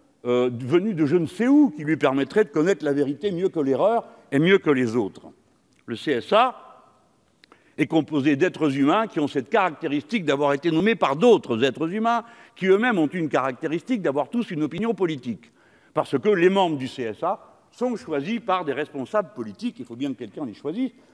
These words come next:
puisqu'on ne les élit pas, ce que nous, nous préférerions. Mais ça va très loin, votre affaire. À l'article quatre, le C S A peut refuser le conventionnement d'une chaîne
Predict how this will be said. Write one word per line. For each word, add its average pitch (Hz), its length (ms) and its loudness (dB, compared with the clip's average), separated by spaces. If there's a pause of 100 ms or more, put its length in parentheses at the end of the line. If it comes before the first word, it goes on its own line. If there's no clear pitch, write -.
puisqu'on 214 360 0
ne 156 80 0
les 190 160 4
élit 240 200 4
pas, 147 320 2 (360)
ce - 120 -4
que 135 140 -4
nous, 190 320 2
nous 151 140 2
préférerions. 135 720 2 (920)
Mais 139 460 4
ça - 140 0
va 180 120 2
très 160 180 0
loin, 262 200 4
votre 196 220 -2
affaire. 113 380 -4 (500)
À 160 100 4
l'article 220 540 0
quatre, 254 420 0
le 160 120 0
C - 180 0
S 214 220 4
A 262 160 2 (340)
peut 302 180 6
refuser 214 560 4
le 175 100 4
conventionnement 190 800 2
d'une 127 220 -2
chaîne 247 400 2